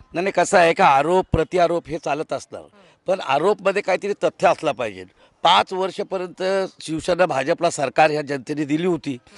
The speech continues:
मग पाच वर्षामध्ये तटकरे साहेबांचा हा भ्रष्टाचार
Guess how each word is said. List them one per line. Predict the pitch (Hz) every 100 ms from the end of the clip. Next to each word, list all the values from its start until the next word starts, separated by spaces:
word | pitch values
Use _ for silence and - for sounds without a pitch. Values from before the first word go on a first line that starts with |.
| -
मग | 160 -
पाच | 185 214
वर्षामध्ये | 196 185 220 214 180 196 -
तटकरे | 165 180 165
साहेबांचा | 175 165 180 170
हा | 180
भ्रष्टाचार | 147 139 - 170 165 160